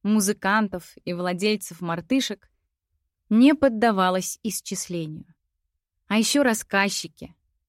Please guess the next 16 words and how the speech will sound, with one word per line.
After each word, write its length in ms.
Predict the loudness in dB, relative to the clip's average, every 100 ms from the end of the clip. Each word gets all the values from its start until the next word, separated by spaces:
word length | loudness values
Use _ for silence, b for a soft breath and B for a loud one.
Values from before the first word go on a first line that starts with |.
| _ -6
а 140 | -2
еще 320 | 0 2 0
продавцы 540 | 2 0 0 -2 0 0
апельсинового 760 | 0 -2 -2 -2 0 0 -4
сока 460 | -4 0 0 0 -2
со 120 | -6
своими 380 | -4 -2 0 -2
тележками, 720 | -4 -4 -4 -8 -10 -16 -16 _ _ _ _ _ _ _ -6
а 100 | -4
еще 400 | -2 -2 0 0
огромные 600 | 0 0 4 4 4 2
котлы 580 | 0 -4 -2 -2 0 -2
с 80 | -4
густым 560 | -6 -6 -4 0 2
вонючим 520 | 2 0 0 -2 -4 -6
супом, 600 | -6 -8 -8 -12 -14